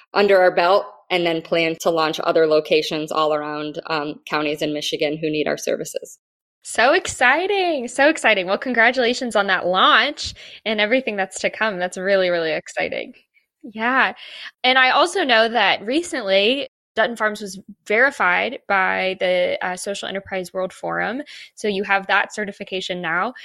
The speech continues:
Speaker 2: And Social Enterprise Alliance is actually partnering with Social Enterprise World Forum to kinda help, you know, move this verification even into more of a mainstream here in the United States. So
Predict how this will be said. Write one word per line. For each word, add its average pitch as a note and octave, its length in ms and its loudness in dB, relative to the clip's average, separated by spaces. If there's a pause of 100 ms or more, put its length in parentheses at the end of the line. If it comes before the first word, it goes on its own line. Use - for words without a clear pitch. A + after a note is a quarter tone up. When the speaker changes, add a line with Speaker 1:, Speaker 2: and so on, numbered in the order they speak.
(320)
Speaker 2:
And F#3+ 260 -4
Social C4 280 4
Enterprise B3 360 0
Alliance F#3 300 0
is F#3 140 -6
actually G3 600 -2 (380)
partnering A3+ 500 2
with A3+ 180 4
Social G#3 560 -2
Enterprise F#3 480 -2
World F3+ 160 -4
Forum G3+ 340 0
to G3 120 -4
kinda F#3 260 -4
help, F#3 280 0 (260)
you F#3+ 160 -6
know, F3+ 120 0
move F#3+ 260 -2
this F#3 180 -4
verification F#3 800 -2 (320)
even G3+ 260 -4
into G3 240 -4
more F3+ 280 -2
of F3+ 80 -2
a F#3 80 -4
mainstream F#3 680 -6
here F#3 200 -4
in F#3 100 -4
the F#3 60 -4
United F3 420 -2
States. - 340 -2
So F#3 240 2